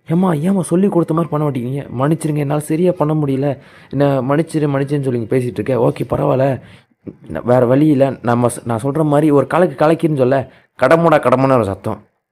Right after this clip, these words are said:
என்னாச்சு, என்ன பண்ணீங்க? "இல்ல, நான் சாக்லேட் கொஞ்சம் சாப்பிட்டேன்." "ஐயையோ, உங்களுக்கு இது தெரியாதா? என் உடம்புக்கு சாக்லேட் ஒத்துக்காது. அது தெரிஞ்சுக்க நீங்க சா-, சாப்பிட்டு வச்சிட்டியே" அப்படின்னு சொல்லி இவங்க அம்மா கத்திக்கிட்டு இருக்க.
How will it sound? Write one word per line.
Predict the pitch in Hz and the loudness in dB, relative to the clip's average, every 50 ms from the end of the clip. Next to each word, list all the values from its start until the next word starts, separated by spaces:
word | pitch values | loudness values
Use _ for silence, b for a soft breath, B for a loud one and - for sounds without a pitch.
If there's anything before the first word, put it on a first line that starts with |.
| _ - | _ -6
என்னாச்சு, | 107 117 131 143 139 104 - 120 120 | -4 -2 -2 -2 -2 -4 -6 -8 -8
என்ன | 110 107 123 139 123 | -6 -6 -6 -6 -4
பண்ணீங்க? | 117 113 110 107 113 117 110 - | -6 -6 -4 -4 -6 -8 -8 -2
"இல்ல, | 113 139 156 151 135 | 2 4 6 6 6
நான் | 123 120 127 123 - | 6 4 2 2 2
சாக்லேட் | - 127 147 190 185 214 214 - | 2 2 2 2 4 2 2 2
கொஞ்சம் | - 170 151 135 131 131 | 2 0 2 2 2 2
சாப்பிட்டேன்." | - 113 120 - - - 139 139 B B B B B B | 0 -2 -2 -2 -4 -4 -6 -6 B B B B B B
"ஐயையோ, | B B 165 185 180 208 214 208 208 214 226 240 226 185 131 - B B B | B B 2 4 6 8 8 8 10 8 8 8 8 6 4 2 B B B
உங்களுக்கு | B 156 202 214 208 196 196 | B 2 4 4 6 4 4
இது | 190 | 4
தெரியாதா? | 196 208 214 254 254 240 220 214 220 214 202 | 6 4 6 6 8 6 8 6 6 4 4
என் | 175 165 180 | 2 4 4
உடம்புக்கு | 185 185 208 233 240 226 226 - 220 | 4 4 4 4 2 2 0 0 0
சாக்லேட் | 185 180 277 240 190 | 0 2 2 2 2
ஒத்துக்காது. | 202 220 208 262 - 240 233 220 202 175 135 107 - B B B B | 2 2 2 2 4 4 4 4 4 2 0 0 -4 B B B B
அது | B - 185 185 208 | B 0 2 2 2
தெரிஞ்சுக்க | - 220 226 240 233 247 240 | 2 2 2 4 6 6 6
நீங்க | 233 233 220 202 220 | 6 4 2 0 -2
சா-, | - - - - - _ _ _ | -4 -4 -6 -8 -12 _ _ _
சாப்பிட்டு | - - 202 208 247 262 - - 247 | -2 0 2 4 4 4 4 4 4
வச்சிட்டியே" | 240 233 - - 233 233 233 247 254 262 262 247 226 | 4 4 2 4 4 6 8 8 8 8 6 6 6
அப்படின்னு | 214 208 220 214 | 4 4 2 2
சொல்லி | 208 196 190 | 4 4 4
இவங்க | 185 170 160 151 | 4 4 2 0
அம்மா | 147 190 214 202 | -2 -2 0 0
கத்திக்கிட்டு | 202 180 - 202 202 190 160 | 0 0 0 0 -2 -2 -2
இருக்க. | 165 160 175 185 170 120 | -2 -2 0 0 -2 -2